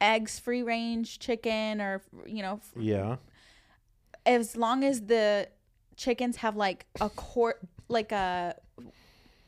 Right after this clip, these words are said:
Speaker 1: one, what is, how do they measure houses?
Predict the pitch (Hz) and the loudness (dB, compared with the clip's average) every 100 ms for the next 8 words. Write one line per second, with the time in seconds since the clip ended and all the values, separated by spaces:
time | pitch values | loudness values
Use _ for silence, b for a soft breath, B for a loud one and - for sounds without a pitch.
0 | _ - 208 220 220 226 226 - _ _ | _ -18 -6 -2 -2 -2 -6 -8 _ _
1 | _ _ _ - 226 240 285 - - 294 | _ _ _ -6 -4 -2 -4 -8 -6 -4
2 | 311 262 226 226 208 185 190 202 - - | -4 -4 -4 -6 -6 -8 -8 -12 -14 -20
3 | - | -20